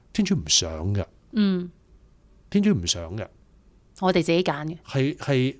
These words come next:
Speaker 1: 我哋自己揀嘅。
Speaker 2: 嗯。
Speaker 1: 嚇，我哋自己揀嘅。嚇，但係天主，天主亦都唔，唔願意去否定我哋嘅選擇。
Speaker 2: 嗯。
Speaker 1: 嚇，所以天主對到最後都係同我哋講同一番説話，就係話，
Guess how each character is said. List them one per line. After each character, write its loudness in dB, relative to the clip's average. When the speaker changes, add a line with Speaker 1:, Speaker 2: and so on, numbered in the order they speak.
Speaker 1:
我 0
哋 4
自 -
己 2
揀 -6
嘅。 -8
Speaker 2:
嗯。 -4
Speaker 1:
嚇， -8
我 2
哋 8
自 2
己 -6
揀 -12
嘅。 -16
嚇， -2
但 2
係 2
天 -2
主， 2
天 4
主 8
亦 8
都 10
唔， 0
唔 4
願 6
意 0
去 6
否 6
定 6
我 4
哋 0
嘅 0
選 -4
擇。 -6
Speaker 2:
嗯。 0
Speaker 1:
嚇， -12
所 8
以 12
天 6
主 6
對 8
到 8
最 6
後 4
都 8
係 10
同 0
我 4
哋 6
講 0
同 4
一 4
番 4
説 0
話， -2
就 -2
係 -2
話， 0